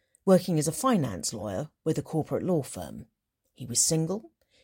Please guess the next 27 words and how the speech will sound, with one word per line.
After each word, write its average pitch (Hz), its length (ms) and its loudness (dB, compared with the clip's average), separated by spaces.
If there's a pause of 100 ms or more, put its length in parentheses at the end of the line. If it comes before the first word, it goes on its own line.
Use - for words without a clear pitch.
his 131 220 -4
firm 160 400 2
paid 151 340 0
for 220 100 0
his 139 180 -2
Manhattan 139 560 -4
apartment, 135 560 -6 (280)
and 180 140 0
he 196 120 4
had 185 200 2
so - 260 4
much - 260 -4
disposable 151 560 -2
income 127 500 -6 (260)
that 208 140 -8
he 214 100 6
saved 208 400 2 (140)
half 302 280 -2
his 151 140 -6
pay 80 540 -8
each 135 280 -8
month. - 440 -10 (1000)
Originally 156 320 2
from 135 200 -2
the 135 80 0
U 151 180 0
K, 80 440 0